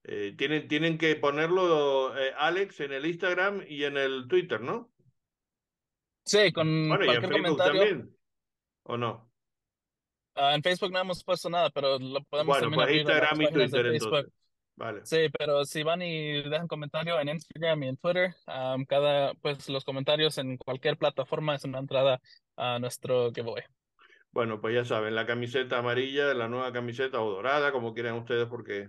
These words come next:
Speaker 1: uno lo lleva, lo dice en amarillo, otro lo dice en dorada. En cualquier caso,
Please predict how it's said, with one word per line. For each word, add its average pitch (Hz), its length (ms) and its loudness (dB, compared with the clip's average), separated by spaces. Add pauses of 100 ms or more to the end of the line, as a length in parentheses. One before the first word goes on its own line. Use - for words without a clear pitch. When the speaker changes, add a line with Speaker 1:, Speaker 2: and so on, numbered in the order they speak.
(160)
Speaker 1:
uno 113 240 -8
lo 113 100 -2
lleva, 113 200 -4
lo 113 80 -6
dice 113 180 -8
en 110 80 -6
amarillo, 117 340 -2
otro 117 120 -6
lo 113 60 -2
dice 110 140 -8
en 110 140 -4
dorada. 120 420 -2
En 123 80 -8
cualquier 120 340 -6
caso, 127 440 -4